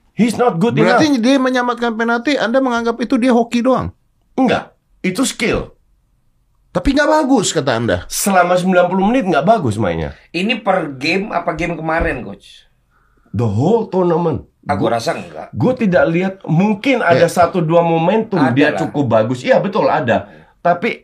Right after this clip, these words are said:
Speaker 3: Dan
Speaker 1: overall, dia tampil kurang percaya diri untuk gue.
Speaker 3: Dan bikin tenang pemain-pemain kita kok di beberapa kali itu ketika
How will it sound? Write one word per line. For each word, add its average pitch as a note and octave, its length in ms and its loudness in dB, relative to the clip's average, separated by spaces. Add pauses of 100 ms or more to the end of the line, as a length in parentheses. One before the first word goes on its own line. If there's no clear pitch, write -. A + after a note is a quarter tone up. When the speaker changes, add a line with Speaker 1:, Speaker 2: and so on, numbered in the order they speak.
(120)
Speaker 3:
Dan F#3+ 160 0
Speaker 1:
overall, G3 440 2 (120)
dia F3 300 2
tampil A#3 420 0
kurang G#3 300 0
percaya G3 300 0
diri E3+ 260 0
untuk G#2+ 220 -2
gue. F#2+ 180 -4
Speaker 3:
Dan C#3 160 -2
bikin D#3 320 -6
tenang E3 600 -6 (240)
pemain-pemain D#3 500 -6
kita D3+ 300 -6
kok B2+ 120 -8
di B2+ 80 -8
beberapa A#2 280 -6
kali G#2+ 260 -6
itu A#2 140 -12
ketika A2+ 480 -6